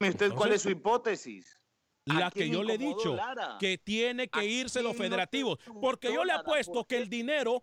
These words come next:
Speaker 2: el dinero de los federativos no ha bajado en la Federación Salvadoreña de Fútbol. El dinero de los federativos cuando viajan no ha bajado de trescientos dólares por día, cuando los jugadores ganan siete dólares por día. Ese es el
Speaker 1: Entonces,
Speaker 2: dinero
Speaker 1: usted me
Speaker 2: que
Speaker 1: está
Speaker 2: tiene que
Speaker 1: diciendo,
Speaker 2: bajar.
Speaker 1: usted lo que me está diciendo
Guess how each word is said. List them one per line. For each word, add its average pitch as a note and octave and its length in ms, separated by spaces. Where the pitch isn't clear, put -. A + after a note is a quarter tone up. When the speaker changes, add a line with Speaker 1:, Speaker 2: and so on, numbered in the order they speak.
Speaker 2:
el G#3+ 200
dinero C4+ 260
de F4+ 60
los D4 100
federativos B3 500
no A#3 200
ha - 20
bajado C#4+ 540
en F3+ 120
la F#3+ 100
Federación F3+ 420
Salvadoreña E3+ 460
de D#3 80
Fútbol. C3 400
El A#3+ 160
dinero D#4 220
de E4+ 40
los D4 140
federativos C4 480
cuando A3 260
viajan C4 340
no B3 160
ha F#4 60
bajado D4+ 380
de B3 100
trescientos A3 520
dólares G#3 300
por F3 220
día, C4+ 360
cuando B3+ 220
los A3+ 100
jugadores A3+ 320
ganan G#3+ 220
siete A3 240
dólares G3+ 300
por D#3 180
día. C#4 400
Ese E4+ 300
es D4+ 60
el C#4+ 100
Speaker 1:
Entonces, C#4 160
Speaker 2:
dinero G#3 160
Speaker 1:
usted C#4+ 140
me A3 60
Speaker 2:
que - 60
Speaker 1:
está A3+ 80
Speaker 2:
tiene A3+ 160
que A3+ 100
Speaker 1:
diciendo, G#3+ 160
Speaker 2:
bajar. F3+ 360
Speaker 1:
usted G#3+ 320
lo A3+ 140
que G#3+ 120
me F#3 100
está G#3+ 160
diciendo F#3 640